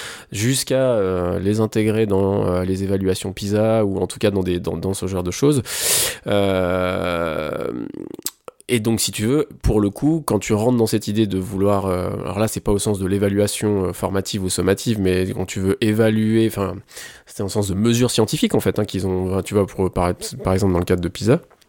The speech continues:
bah, c-, quelque part, ça veut bien dire que t'essayes de faire rentrer ça dans des cases, quoi. C'est-à-dire que il faut qu'il y ait une grille, enfin, euh, c'est, c'est en, en l'occurrence, c'est par questionnaire, donc il faut que, euh, quand tu réponds telle, telle, telle, telle, telle manière, t'es plutôt créatif, ou au contraire, tu, tu l'es plutôt pas.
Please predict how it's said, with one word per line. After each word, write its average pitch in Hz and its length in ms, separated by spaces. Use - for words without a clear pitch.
bah, 98 220
c-, - 220
quelque 95 240
part, 127 120
ça - 120
veut 95 100
bien 104 140
dire 135 160
que - 80
t'essayes 107 280
de 95 120
faire 95 240
rentrer 98 240
ça 127 100
dans 107 100
des 98 120
cases, 127 300
quoi. 98 120
C'est-à-dire 98 400
que 92 280
il 92 100
faut - 140
qu'il 101 180
y - 20
ait 90 40
une 92 60
grille, 123 420
enfin, 90 220
euh, 87 720
c'est, - 180
c'est 98 180
en, 85 340
en - 60
l'occurrence, 90 380
c'est 90 80
par - 160
questionnaire, 104 640
donc 92 180
il 90 60
faut 104 160
que, 98 100
euh, 104 260
quand 101 160
tu 101 140
réponds 101 640
telle, 104 180
telle, 98 160
telle, 98 180
telle, 90 140
telle 98 180
manière, 98 280
t'es - 100
plutôt - 220
créatif, 87 500
ou 101 40
au 85 40
contraire, 95 260
tu, - 240
tu - 140
l'es 92 100
plutôt 104 300
pas. 143 180